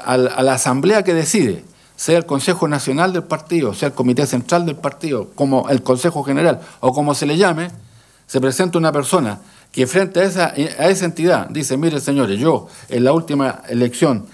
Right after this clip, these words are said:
saqué el veintiocho por ciento de los votos y en la penúltima saqué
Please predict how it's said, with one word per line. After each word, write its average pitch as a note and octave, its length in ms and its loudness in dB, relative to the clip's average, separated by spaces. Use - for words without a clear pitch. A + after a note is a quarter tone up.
saqué B2 160 0
el C#3 120 4
veintiocho B2 440 2
por E3+ 140 0
ciento E3+ 240 0
de - 20 0
los D#3+ 100 0
votos F3 280 2
y C3+ 80 2
en B2 60 4
la B2 120 4
penúltima B2+ 460 0
saqué B2 400 0